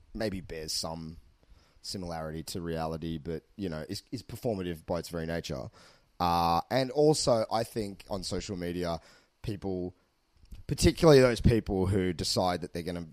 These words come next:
you know, Dear Diary every fucking thought they've ever had and put it online, uh,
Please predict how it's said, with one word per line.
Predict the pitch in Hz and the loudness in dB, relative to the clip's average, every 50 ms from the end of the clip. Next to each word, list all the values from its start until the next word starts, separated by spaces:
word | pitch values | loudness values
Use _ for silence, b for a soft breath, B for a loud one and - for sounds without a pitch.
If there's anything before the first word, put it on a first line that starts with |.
| - 78 | -14 -10
you | 87 98 | -8 -6
know, | 92 85 85 | -6 -6 -6
Dear | 80 - 95 92 92 | -6 -4 -4 -4 -4
Diary | 78 - 85 82 82 85 85 85 82 80 82 85 82 - | -4 -4 -4 -2 -2 -2 -2 -2 -2 -2 -4 -4 -6 -8
every | 82 78 85 - | -8 -10 -10 -8
fucking | - - 85 - 92 85 | -8 -8 -6 -6 -8 -10
thought | - - 82 80 - | -8 -10 -10 -8 -8
they've | 82 80 | -8 -8
ever | 82 80 82 | -6 -6 -6
had | 82 87 82 80 76 | -6 -4 -4 -6 -6
and | 80 80 | -4 -4
put | - - 92 | -4 -4 -4
it | 82 80 - _ - | -4 -6 -8 _ -8
online, | 87 85 82 82 85 90 92 87 78 67 64 62 B B B B B B - | -8 -6 -6 -2 0 0 0 0 0 -2 -6 -12 B B B B B B -2
uh, | - 95 92 90 90 87 | 0 2 2 2 2 0